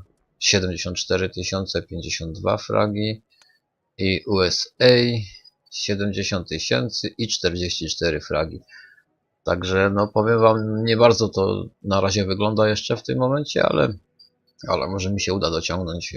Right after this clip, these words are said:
W każdym razie do końca tej misji. Dobra, y, teraz może sobie taki tylko, żeby wam pokazać właśnie, mm, postęp, y, graficznie, jak to wyglądało.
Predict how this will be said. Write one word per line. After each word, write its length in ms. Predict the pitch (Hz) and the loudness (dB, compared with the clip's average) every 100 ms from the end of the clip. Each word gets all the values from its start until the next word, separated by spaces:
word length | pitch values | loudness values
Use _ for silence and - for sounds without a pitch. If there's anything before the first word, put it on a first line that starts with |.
| 76 | -10
W 40 | |
każdym 360 | - 80 87 82 | -4 -4 -4 -4
razie 280 | 78 82 82 - - - - | -4 -4 -8 -12 -16 -16 -14
do 300 | - 92 92 | -4 2 2
końca 320 | 92 92 92 90 | 2 -2 -2 -2
tej 180 | 92 | -2
misji. 540 | 92 90 - 76 60 90 | -4 -4 -6 -8 -6 -2
Dobra, 380 | 104 92 80 - 92 | 0 2 0 0 -2
y, 40 | 92 | 0
teraz 320 | 117 113 101 | 2 2 2
może 260 | 101 98 | -2 -2
sobie 500 | 95 104 98 98 98 95 85 - - _ | -4 -4 -2 0 0 0 -4 -8 -14 _
taki 360 | - 78 78 76 | -8 -8 -8 -10
tylko, 520 | - - 78 73 52 98 | -10 -8 -4 -4 -6 -8
żeby 200 | 92 92 | -6 -4
wam 140 | 87 | -4
pokazać 400 | 92 - 95 92 | -4 -4 -2 -2
właśnie, 360 | 90 - 92 - _ 92 | -2 -2 -6 -8 _ -10
mm, 240 | 92 95 | -8 -6
postęp, 560 | - 90 - 90 87 - | 2 2 4 0 0 -8
y, 60 | - - 64 - 60 - - _ _ _ - | -8 -8 -8 -8 -10 -12 -16 _ _ _ -6
graficznie, 600 | 101 98 101 101 - 90 | 2 6 4 4 2 4
jak 160 | 90 - | 2 2
to 100 | 87 | -2
wyglądało. 580 | 85 87 87 90 147 | -2 2 6 8 8